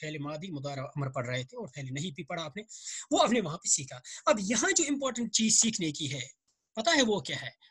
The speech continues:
वो है यही जिसको आप बोलते हैं, अ, क्या नाम है, वो यही है या, अ, क्या बोलते हैं इसको आप, अ, फाइल। This is important thing that you have to understand। और यही आज का हमारा जो है,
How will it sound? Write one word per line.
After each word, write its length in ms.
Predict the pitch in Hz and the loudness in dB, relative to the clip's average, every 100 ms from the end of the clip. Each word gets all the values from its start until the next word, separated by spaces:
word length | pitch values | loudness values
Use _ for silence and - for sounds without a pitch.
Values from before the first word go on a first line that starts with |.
| _ 160 | _ -8
वो 100 | 143 | -6
है 300 | 135 175 247 | -4 -4 -6
यही 540 | 151 131 160 151 147 - | -10 -8 -6 -8 -8 -4
जिसको 280 | 147 - | -2 -2
आप 180 | 143 139 | -6 -8
बोलते 320 | 135 143 135 | -6 -6 -8
हैं, 260 | 123 156 226 - - - | -10 -10 -12 -16 -20 -12
अ, 240 | 127 127 135 | -8 -6 -6
क्या 220 | 156 135 | -6 -4
नाम 240 | 127 123 | -4 -4
है, 200 | 127 226 - _ - | -6 -8 -12 _ -4
वो 80 | 143 | -2
यही 260 | 147 160 | 0 0
है 240 | 135 131 127 | 0 0 -4
या, 240 | 131 127 | -8 -8
अ, 40 | 127 131 135 131 143 | -10 -10 -12 -12 -10
क्या 100 | 135 | -8
बोलते 280 | 135 131 | -8 -8
हैं 100 | 127 | -10
इसको 240 | 127 - 120 | -10 -10 -12
आप, 180 | 131 - - _ 131 | -16 -18 -20 _ -12
अ, 140 | 127 | -10
फाइल। 600 | 147 - 120 117 131 127 - _ - _ - - _ _ - _ - - - _ 220 | -10 -12 -12 -10 -8 -10 -12 _ -20 _ -20 -20 _ _ -20 _ -20 -18 -20 _ 2
This 160 | 294 | 4
is 100 | 247 | 6
important 440 | 160 147 131 127 123 | 4 2 0 -2 -4
thing 180 | - 208 | -6 -4
that 180 | 131 | -4
you 100 | 120 | -6
have 180 | - 135 | -10 -16
to 60 | - | -14
understand। 460 | 131 - - - - | 0 2 2 -2 -6
और 120 | 170 | 2
यही 240 | 180 262 | 6 6
आज 260 | 220 226 226 | 8 6 4
का 140 | 190 | 0
हमारा 300 | 151 147 147 | -2 -2 -4
जो 160 | 131 135 | -6 -2
है, 200 | 196 | 0